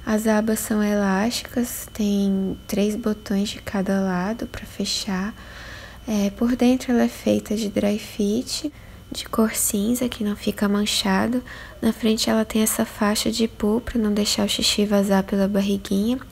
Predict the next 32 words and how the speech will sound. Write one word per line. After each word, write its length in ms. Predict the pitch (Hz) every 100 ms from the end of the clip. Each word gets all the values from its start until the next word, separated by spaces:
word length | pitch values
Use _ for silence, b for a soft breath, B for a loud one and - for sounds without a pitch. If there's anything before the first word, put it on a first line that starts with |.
| B B B B B
Esse 220 | 214 220
é 20 |
um 80 | 220
dry 240 | 220 220
fit 540 | 220 - 220 214 - 226
muito 580 | 214 208 262 294 - 269 254 233
macio, 760 | 220 214 - - 208 208 240
né, 540 | 220 202 202 202 202 226 269
e 140 | 214
que 140 | - 208
não 180 | 208 240
fica 380 | - 233 -
mancha. 560 | 214 196 190 214 - 247 247 B B B B B B
É 80 | 208
bem 260 | 196 208
legal. 640 | 240 233 220 196 190 226 240 B B B B
A 160 | - 214
abertura 520 | 214 220 - 214 214
do 180 | 220 214
bolso 580 | 214 202 208 226 - 220
é 20 |
uma 160 | 208 202
abertura 560 | 202 208 - 208 202
grande, 540 | 202 196 196 220 233 214
é 40 |
fácil 460 | - 202 208 - 226
de 100 | -
colocar 440 | - 202 196 196
os 100 | 202
absorventes 720 | 190 - 202 208 196 196 196
lá 140 | - 185
dentro. 480 | 185 190 196 -